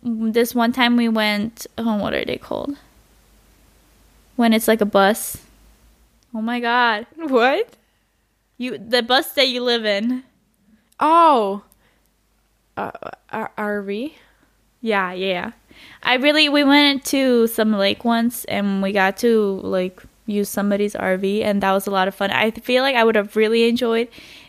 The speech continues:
Speaker 1: if we rented one of those, and 'cause our neighbors always had one, and every time they came back from vacation, I was like, "I want that." And just have, would have traveled, I don't know, through the south of France or something like that. I feel like I would have loved that along the beach. I always wanted to go to the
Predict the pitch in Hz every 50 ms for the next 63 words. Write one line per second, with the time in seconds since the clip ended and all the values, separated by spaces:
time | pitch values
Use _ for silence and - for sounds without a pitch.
0 | - - 226 220 - 240 233 220 208 202 214 240 233 233 226 214 208 196 202 185
1 | 185 190 190 196 226 233 - - - _ - 220 208 202 196 190 190 202 - 214
2 | 208 208 208 208 196 190 196 202 208 202 196 196 196 202 190 185 196 202 202 208
3 | 196 190 185 190 196 196 - 202 202 202 202 196 196 - 202 202 196 196 202 -
4 | - 208 202 254 349 233 208 320 254 214 214 220 233 247 247 254 262 262 262 254
5 | 262 269 277 - - 277 277 - - - - - - - - - - 240 262 262
6 | 254 254 302 269 - 294 277 262 - - 233 233 233 226 220 208 208 - 220 -
7 | 240 233 214 208 214 233 247 240 _ - - - 220 254 285 262 240 226 233 -
8 | - 214 202 208 - 214 190 214 240 247 240 - - 226 202 202 208 226 - 233
9 | 233 226 226 208 220 214 214 214 226 226 233 220 220 226 226 - 220 214 - 220
10 | 214 220 208 208 214 208 202 196 196 190 185 196 196 190 196 190 196 196 - -
11 | 202 196 190 196 202 208 202 208 202 202 202 202 202 - - 208 208 208 208 208
12 | 208 208 202 214 208 202 202 196 196 196 196 202 - 196 220 233 233 240 233 220